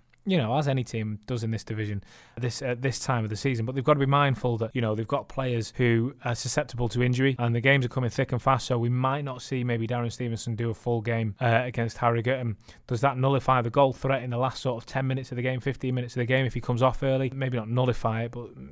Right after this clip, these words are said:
weaken it slightly if he's taken off or move things around. So do we have to go out and get goals early? And do Harrogate know that, and are they planning for that? You can analyse the game in so many ways, but I think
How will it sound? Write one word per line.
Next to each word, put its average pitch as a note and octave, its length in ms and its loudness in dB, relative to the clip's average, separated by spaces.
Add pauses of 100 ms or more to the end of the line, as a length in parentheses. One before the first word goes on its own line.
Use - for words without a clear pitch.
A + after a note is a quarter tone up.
(120)
weaken B2+ 540 -2
it C#3+ 140 0
slightly C3 500 0
if B2+ 100 -2
he's B2 160 -2
taken B2 220 0
off B2 120 -2
or A2 140 -4
move C3 220 0
things B2+ 180 0
around. B2+ 200 4
So C3+ 100 2
do C#3+ 100 4
we D#3+ 80 6
have D#3 120 4
to C#3+ 80 -12
go D3+ 120 2
out D3+ 160 4
and C#3+ 80 -4
get C#3+ 200 2
goals D3+ 300 2
early? D3+ 340 4
And G#2 180 -6
do A#2+ 80 -2
Harrogate C3+ 420 6
know C#3+ 260 6
that, C#3+ 200 4
and B2+ 80 0
are B2 40 2
they C#3+ 200 4
planning D3+ 320 0
for - 100 -4
that? G#2+ 160 -6
You D3+ 80 2
can E3+ 140 2
analyse F3+ 560 2
the C3+ 80 0
game C3 380 0
in C3 120 0
so D3 340 4
many C#3 220 2
ways, A2+ 640 2
but B2+ 120 -2
I A#2+ 60 -2
think C#3 240 -6